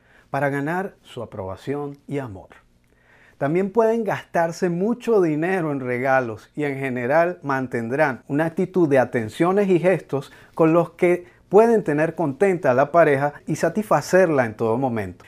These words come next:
Cabe notar que a partir del trabajo terapéutico con los dependientes emocionales se han observado entre ellos dos perfiles distintos. Por una parte, el dependiente emocional típico,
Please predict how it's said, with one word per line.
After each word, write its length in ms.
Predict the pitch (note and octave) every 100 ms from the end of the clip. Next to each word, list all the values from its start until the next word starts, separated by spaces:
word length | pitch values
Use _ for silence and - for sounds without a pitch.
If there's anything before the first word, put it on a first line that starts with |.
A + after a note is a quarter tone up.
| -
Cabe 220 | B2 F#3+
notar 360 | G3 - D3+ D#3
que 80 |
a 100 | F#3+
partir 360 | - B2+ C#3 C#3
del 140 | F#3
trabajo 360 | F#3 C#3 B2+ F3
terapéutico 800 | - C3+ - D#3+ D#3 C3+ A#2+ G#2+
con 140 | A2+
los 100 | G#2+
dependientes 580 | A2 A2 G#2+ A2 G#2+ D#3
emocionales 720 | D#3+ D3 C3+ C#3 E3 C#3 - - _
se 140 | -
han 120 | B2+ D#3+
observado 680 | F3 F3 C#3+ C#3+ D#3 C3+
entre 440 | A#2+ A2 G#2+ C3+ A3+
ellos 420 | D3+ A#2+ - _ -
dos 260 | C3+ A3
perfiles 640 | A#3 B3 G3 - A3 G3+ F#3
distintos. 720 | D#3 - C3+ A#2 - - _ _ _ _
Por 160 | C3+ D#3+
una 260 | A#3 A#3+
parte, 500 | G#3 G3+ G3+ A3+ A#3 -
el 160 | D3
dependiente 720 | C3+ - B2+ B2 C#3 D#3+ D#3+
emocional 840 | F#3+ F3 F3 - G3 E3+ C3 D3+ - -
típico, 580 | E3+ - C3+ - A3